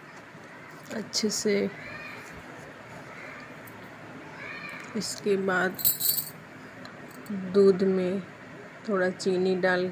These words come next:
के उसको घोल लेंगे। इसको दूध में ही बनाना है, दूध में अच्छा लगेगा। और इलायची इसमें कूट के डाल दें या पाउडर डाल दें,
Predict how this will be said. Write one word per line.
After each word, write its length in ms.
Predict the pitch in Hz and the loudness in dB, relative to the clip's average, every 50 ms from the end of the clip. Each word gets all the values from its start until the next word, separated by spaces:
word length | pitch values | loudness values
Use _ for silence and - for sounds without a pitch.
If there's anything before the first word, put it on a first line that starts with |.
| - | 0
के 180 | - 190 185 190 196 190 - - - - - - - - 190 | 0 0 0 0 -2 -6 -8 -12 -16 -16 -16 -16 -8 -6 -4
उसको 340 | 185 - - - - 180 175 | -4 -4 -6 -4 -2 -2 -2
घोल 320 | 175 170 185 190 190 185 | 0 2 2 4 4 6
लेंगे। 520 | 190 185 180 175 175 175 175 175 180 180 196 202 - - - - - - - - - - - - - - - - - - - - - - - - - - - - - | 6 4 4 4 2 0 0 0 -2 -2 -4 -4 -8 -14 -16 -16 -16 -16 -16 -16 -14 -12 -12 -10 -10 -10 -10 -10 -12 -14 -14 -16 -16 -16 -16 -14 -12 -12 0 2 2
इसको 260 | 196 - - - 196 | 2 4 4 2 4
दूध 240 | 180 185 202 202 190 | 6 8 8 8 8
में 160 | 196 196 196 196 | 8 6 6 6
ही 120 | 196 190 | 6 4
बनाना 460 | 190 190 190 185 185 185 185 190 190 190 190 | 4 4 4 4 4 2 2 2 2 2 2
है, 240 | 202 214 214 220 233 233 - - - - - - 196 190 180 180 | 0 0 0 -2 -2 -4 -6 -10 -14 -16 -12 -8 -6 -6 -2 2
दूध 280 | 190 185 185 180 185 | 2 2 2 2 0
में 280 | 196 185 180 180 175 170 | -2 0 0 0 0 0
अच्छा 280 | 180 180 - - - 196 | -2 -4 -4 -2 0 2
लगेगा। 560 | 185 185 185 180 180 180 180 185 190 202 233 233 - - - - - - - - - - - - - - - - - - - - - - - - - - - - - - - - - - - - - - - - - - - - - - - - - - - - - | 2 2 2 2 0 -2 0 0 0 0 0 -2 -6 -12 -16 -16 -16 -16 -16 -16 -16 -16 -16 -16 -16 -16 -16 -16 -18 -18 -18 -18 -18 -20 -20 -20 -20 -20 -20 -18 -18 -18 -18 -18 -18 -18 -18 -18 -18 -18 -18 -18 -18 -18 -18 -16 -18 -18 -18 -18 -18 -18 -14 -8 -4
और 160 | 185 175 175 | -2 0 0
इलायची 680 | 180 180 180 185 180 175 175 175 - - 196 202 202 190 185 - - - - - - - - - 190 | 2 2 2 2 2 2 0 -2 -2 0 2 2 2 0 -2 -8 -14 -14 -16 -16 -16 -14 -8 -6 -6
इसमें 280 | 190 - 190 185 190 | -2 0 2 2 2
कूट 300 | 190 - - 190 180 185 - - | 2 4 4 4 4 2 0 0
के 80 | 180 180 | 0 2
डाल 260 | 180 185 180 180 185 | 4 4 4 4 4
दें 100 | 190 190 180 | 4 2 2
या 120 | 180 185 | 2 2
पाउडर 500 | 180 175 175 170 165 175 180 185 185 185 | 2 4 6 6 6 6 6 6 6 6
डाल 220 | 185 185 180 185 180 | 6 6 6 4 2
दें, 240 | 185 185 196 220 240 | 2 2 2 0 0